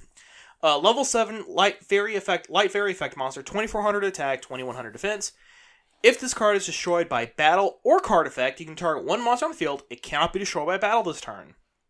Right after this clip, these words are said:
You can only use each effect, each of the following effects of Protecting Spirit Logath once per turn. If an eff-, if an effect of a fairy monster you control is activated, except during this damage step, you can special summon this card from your hand. You can target one face-up card your opponent controls and one attack position monster you control.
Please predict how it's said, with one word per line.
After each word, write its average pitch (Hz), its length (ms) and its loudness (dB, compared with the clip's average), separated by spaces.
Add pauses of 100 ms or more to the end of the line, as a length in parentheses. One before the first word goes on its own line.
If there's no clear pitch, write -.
(680)
You - 80 -20
can 180 80 0
only 180 220 -2
use 165 320 -6
each 254 160 -2
effect, 240 500 2
each 233 140 -4
of 285 80 -4
the 262 60 -4
following 220 260 0
effects 170 320 -2
of 147 200 -2 (120)
Protecting 147 420 -8
Spirit 135 320 -4
Logath 185 420 2
once 110 220 -12
per - 80 -20
turn. 151 320 0 (720)
If - 260 4
an 185 120 -2
eff-, - 260 -6
if 247 180 2
an 277 120 -4
effect 185 320 -2
of 147 100 -10
a 143 80 -6
fairy 226 280 0
monster 190 340 -4
you 170 80 -10
control 190 320 -4
is 160 80 -4
activated, 139 720 2
except 269 320 0
during 143 160 -4
this 113 100 -10
damage 104 280 -10
step, 208 300 -2 (360)
you 160 80 -6
can 147 80 -10
special 359 240 2
summon 233 260 0
this 233 140 -4
card 190 200 4
from 147 140 -6
your 156 120 -2
hand. 151 460 -2
You 143 140 -16
can 147 80 -14
target 156 300 -2
one 185 160 0
face-up 254 280 -6
card 226 140 -2
your 214 80 -8
opponent 233 220 -4
controls 151 400 -4
and 117 200 -12
one 156 140 0
attack 208 240 2
position 196 300 -10
monster 202 300 -4
you 262 100 -6
control. 131 380 -8